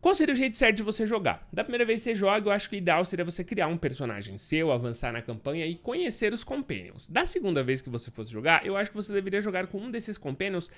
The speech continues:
pra entender o sistema narrativo do jogo. E da terceira vez, ou da segunda, ao invés de você, você jogar com o Dark Urge, porque aí ele vai mudar a história por conta da psicopatia <laughs> dele. A gente não sabe muito bem, né? Eles não deixaram muito claro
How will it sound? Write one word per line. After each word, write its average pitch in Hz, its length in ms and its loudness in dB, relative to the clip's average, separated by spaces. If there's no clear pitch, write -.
pra 233 120 -2
entender 233 440 0
o 233 40 0
sistema 214 420 -2
narrativo 214 540 -2
do 214 120 -2
jogo. 160 340 2
E 480 140 -8
da 480 100 6
terceira 190 480 4
vez, 131 400 2
ou - 80 -2
da 294 140 -4
segunda, 131 400 -4
ao - 20 0
invés 113 160 2
de 107 60 -10
você, 175 340 -4
você 208 240 0
jogar 233 360 4
com 262 100 -2
o 247 40 0
Dark 226 320 2
Urge, 202 300 6
porque - 280 -6
aí 240 160 2
ele 240 120 0
vai 233 180 0
mudar 233 640 0
a 247 40 2
história 202 540 0
por 214 220 -6
conta 214 320 -4
da 208 100 0
psicopatia 208 880 0
<laughs> - 0 -
dele. 190 320 12
A 185 100 4
gente 202 140 0
não 254 160 2
sabe 208 300 4
muito 202 240 0
bem, 151 300 2
né? 131 100 2
Eles 123 140 0
não 123 100 -4
deixaram 135 300 -4
muito 131 200 -8
claro 139 300 0